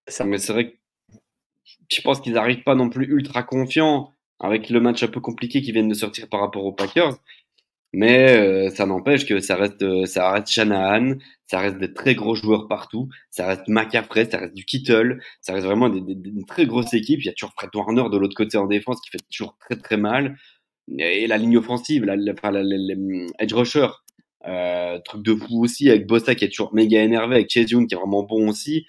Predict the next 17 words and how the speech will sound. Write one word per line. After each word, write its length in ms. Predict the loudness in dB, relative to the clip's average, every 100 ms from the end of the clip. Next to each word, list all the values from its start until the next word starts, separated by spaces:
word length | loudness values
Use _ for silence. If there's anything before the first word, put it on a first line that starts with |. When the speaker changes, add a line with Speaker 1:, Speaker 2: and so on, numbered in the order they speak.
| -14 -20 _
Speaker 2:
Donc, 240 | -6 -4 2
euh, 260 | 2 2
pff, 140 | 0 -6 -20 -20 -16 -14 -14 -18 _ _ _ _
c'est, 140 | -10 -8
c'est, 80 | -12 -12
c'est, 140 | -12
c'est 120 | -4
des 120 | -2
gros 280 | 0 0 0
playmakers 540 | 2 4 4 2 -4 -6
partout. 460 | -16 _ -8 -8 _ _ _ _ _ _ _ _ _ _ -20 -20 _ _ _ _ -10
Du 100 | -6
coup, 120 | -2 0
c'est 120 | 4
dur 180 | 6 6
à 60 |
battre. 340 | 4 0 -4